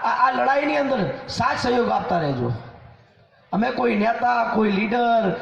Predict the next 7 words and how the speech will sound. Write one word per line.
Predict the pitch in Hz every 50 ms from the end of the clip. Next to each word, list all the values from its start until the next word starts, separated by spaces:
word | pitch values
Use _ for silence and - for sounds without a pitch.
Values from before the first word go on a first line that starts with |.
| - - -
કોઈ | - 208 208
સત્તાધીશ, | 180 226 220 - - 254 247 254 247 247 247 247 240 240 214 -
કોઈ | - 226 220
વિરોધી, | 202 175 214 220 254 262 254 - - 240 240 233 214 170 - - - -
કોઈ, | - 220 220 214 202 170 139 - - - - - - - - -
કોઈ | - 247 247 240
મુખ્યમંત્રીના | 214 214 208 - - 277 262 254 254 254 254 254 240 240 240 240 226 214 - - 147